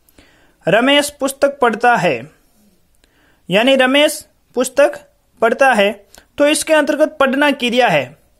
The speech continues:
और हम यदि कह दें कि संज्ञा के अंतर्गत इन वाक्य में कौन सी संज्ञा है, तो रमेश व्यक्तिवाचक संज्ञा है। नरेश रामायण पढ़ता है,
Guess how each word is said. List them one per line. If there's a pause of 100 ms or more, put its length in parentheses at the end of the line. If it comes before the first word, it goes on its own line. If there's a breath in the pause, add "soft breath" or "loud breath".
और (400 soft breath)
हम
यदि
कह
दें (960)
कि
संज्ञा
के
अंतर्गत
इन
वाक्य
में
कौन
सी
संज्ञा
है, (400 soft breath)
तो
रमेश (180)
व्यक्तिवाचक
संज्ञा
है। (1900 soft breath)
नरेश
रामायण
पढ़ता
है,